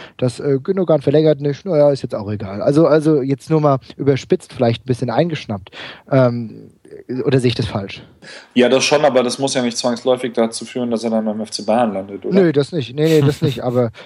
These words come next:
Speaker 1: aber es
Speaker 2: Nee.
Speaker 1: soll
Speaker 2: Also der Dortmund hat klar gemacht, äh,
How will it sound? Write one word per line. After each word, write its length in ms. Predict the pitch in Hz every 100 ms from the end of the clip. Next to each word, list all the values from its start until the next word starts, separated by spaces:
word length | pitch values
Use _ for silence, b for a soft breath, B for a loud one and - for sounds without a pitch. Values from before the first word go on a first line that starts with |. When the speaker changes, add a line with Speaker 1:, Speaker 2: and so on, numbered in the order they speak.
| B
Speaker 1:
aber 160 | 143
es 80 | 143
Speaker 2:
Nee. 180 | 143 143
Speaker 1:
soll 280 | 135 101 - _ _ _ _ -
Speaker 2:
Also 160 | 127 131
der 480 | 135 - - 131 - _ 139
Dortmund 340 | 139 170 160
hat 180 | 139 -
klar 260 | 123 123
gemacht, 520 | 139 143 147 151 - -
äh, 460 | 135 135 135 139